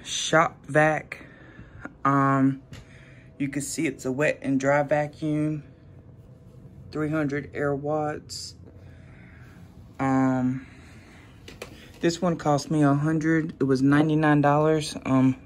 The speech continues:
so around a hundred. Let me, let me, um, let me unbox this. Well, let me open this up and I'll be right back. Alrighty, this is what you get inside.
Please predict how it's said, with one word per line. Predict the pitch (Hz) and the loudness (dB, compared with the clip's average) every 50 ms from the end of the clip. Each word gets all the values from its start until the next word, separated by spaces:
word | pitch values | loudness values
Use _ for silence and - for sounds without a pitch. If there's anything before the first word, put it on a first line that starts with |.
| - - | -14 -14
so | - - - 147 143 | -12 -8 -6 -4 0
around | 139 151 151 147 143 135 | 0 2 2 4 2 2
a | 131 | 0
hundred. | 135 - 139 135 131 135 135 131 131 - - - - - - - - - - - - - - - - - - - - - - | 0 0 2 2 2 2 0 -2 -4 -8 -16 -20 -20 -20 -20 -18 -18 -18 -18 -18 -20 -20 -20 -20 -20 -20 -18 -14 -12 -8 -4
Let | - 165 156 | 0 2 4
me, | 156 147 139 135 131 - - - - - - - - | 6 6 6 4 2 0 -4 -8 -8 -10 -10 -4 0
let | 151 147 | 2 2
me, | 156 147 139 135 | 4 4 4 4
um, | 131 131 127 123 123 127 131 | 4 4 2 2 2 2 0
let | 151 165 202 | 2 2 2
me | 226 | 2
unbox | 214 180 165 151 135 147 143 139 139 - | 2 2 0 2 2 2 2 0 0 -2
this. | - 160 151 151 - - - - - - - - | -4 -4 -4 -4 -4 -8 -10 -14 -16 -20 -14 -8
Well, | 160 151 151 143 | -2 0 2 2
let | 139 151 170 196 | 4 4 2 2
me | 202 185 175 180 - - - - - - - - | 2 0 0 -4 -6 -10 -20 -20 -20 -20 -8 -4
open | - 156 151 156 151 | -2 -2 0 0 0
this | 151 143 143 - 151 | 0 0 0 0 0
up | 151 147 - - - - | -2 -2 -4 -8 -6 -2
and | 143 139 | 0 2
I'll | 131 135 139 | 2 2 2
be | 135 139 131 | 2 2 0
right | 123 123 127 135 135 135 | 0 0 0 -2 -2 -2
back. | 135 127 120 120 - - - - - - - - - - - - - - - - - - - - - - - - - - - - - | -2 -4 -4 -4 -8 -10 -16 -20 -20 -20 -20 -20 -20 -20 -20 -20 -20 -20 -20 -20 -20 -20 -20 -20 -20 -20 -20 -20 -20 -20 -18 -12 -8
Alrighty, | - 123 127 123 123 120 113 120 135 151 180 220 - - - - - - - | -4 -2 -2 -2 -2 -2 -2 -2 0 0 0 -2 -4 -8 -16 -18 -16 -12 -8
this | 139 127 135 143 143 - | -4 -2 0 0 -2 -4
is | - 135 | -6 -10
what | - - - | -10 -10 -8
you | 139 | -10
get | - - 147 147 147 139 | -6 -4 -4 -4 -4 -4
inside. | 135 131 - - 185 190 190 185 185 185 180 185 185 | -6 -6 -2 0 2 4 4 4 2 0 0 -2 -4